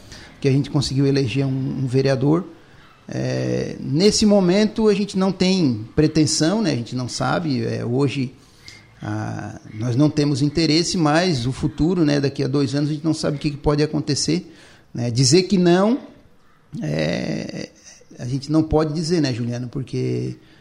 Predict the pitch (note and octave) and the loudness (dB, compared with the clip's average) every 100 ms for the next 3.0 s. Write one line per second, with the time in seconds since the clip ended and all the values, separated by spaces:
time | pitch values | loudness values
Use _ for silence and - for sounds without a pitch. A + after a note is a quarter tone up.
0 | _ _ _ - A2 A2 A2+ G#2+ B2 A2+ | _ _ _ -10 -8 -8 -8 -6 -4 0
1 | F#3 E3 C3 D#3+ B2 D3 D3+ C#3 A2+ - | 2 2 2 2 2 2 4 2 -2 -10
2 | - _ _ _ - A2+ C#3 D3 E3 D#3 | -20 _ _ _ -8 0 4 6 6 6